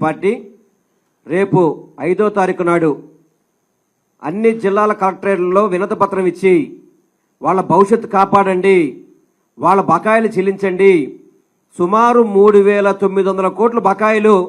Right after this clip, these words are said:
ఇప్పటి వరకు పెండింగ్ ఉన్నాయి రాష్ట్రంలో. వాటిని చెల్లించి పిల్లల యొక్క భవిష్యత్తును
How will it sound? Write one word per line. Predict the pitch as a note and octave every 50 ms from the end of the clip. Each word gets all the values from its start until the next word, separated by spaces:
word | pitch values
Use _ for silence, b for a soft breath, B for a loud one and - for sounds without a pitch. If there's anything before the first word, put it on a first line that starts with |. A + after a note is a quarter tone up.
| - - _ _ _ _ _ _ _ -
ఇప్పటి | - - F#3+ F#3 F#3
వరకు | F#3 G3 F#3 F3 F#3+
పెండింగ్ | F#3 E3+ F#3 F3+ F3 E3+
ఉన్నాయి | D#3+ D#3+ D#3+ D3
రాష్ట్రంలో. | D3+ D#3 D3+ - E3 D#3+ D3+ C#3+ C3+ - - - _ _ _ _ _ _ _ _ _ _ _ _ _
వాటిని | B2+ C3+ D#3+ F#3+ G#3 - F3+ G#3+ F#3+ G3+ -
చెల్లించి | G3 G#3 A3 B3 A#3 - - A#3+ G#3+ F3 D3 - - - - _ _ _ _ _ _ _ _ _ _ _ _ _ _ _ _ _ -
పిల్లల | D#3+ F3 F#3+ G3 G3 F#3+
యొక్క | F#3 F#3 E3 B2+ -
భవిష్యత్తును | F3+ F#3+ F3 G#3 - F#3+ F3+